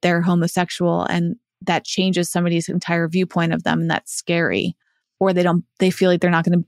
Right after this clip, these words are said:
be believed, or they feel like they're gonna be treated differently. I feel that way too with this. And again, I wanna be really careful with my language 'cause I'm not saying they're the same thing. I'm saying that I wonder if it's a similar experience.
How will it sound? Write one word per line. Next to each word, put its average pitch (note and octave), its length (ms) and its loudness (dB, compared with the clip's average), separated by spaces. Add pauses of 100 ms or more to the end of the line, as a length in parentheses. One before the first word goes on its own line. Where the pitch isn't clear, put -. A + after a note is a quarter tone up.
be F3+ 160 2
believed, F3+ 460 2
or E3 80 0
they D#3+ 100 0
feel F3+ 200 0
like F3 120 2
they're F3 120 2
gonna E3 160 0
be D3+ 100 0
treated F#3 460 0
differently. - 680 -8
I G3 140 0
feel F#3 220 0
that E3 200 0
way E3 180 2
too E3+ 460 0
with E3+ 220 0
this. - 440 -2
And F3 220 0
again, F#3+ 480 0 (160)
I F#3+ 100 0
wanna G3 240 2
be F#3 120 2
really F3 280 2
careful E3+ 480 0
with E3+ 220 0
my E3+ 140 2
language E3+ 500 0
'cause E3+ 240 -2 (640)
I'm G3 120 2
not F#3+ 260 2
saying F#3 320 2
they're E3+ 140 2
the D#3+ 140 -2
same F3+ 500 0
thing. - 360 -2
I'm E3+ 160 0
saying E3+ 360 0
that D#3+ 180 -2 (380)
I E3+ 140 0
wonder E3+ 720 0 (300)
if F#3+ 220 0
it's F3+ 160 0
a E3 60 -4
similar F3 560 0
experience. - 1300 -4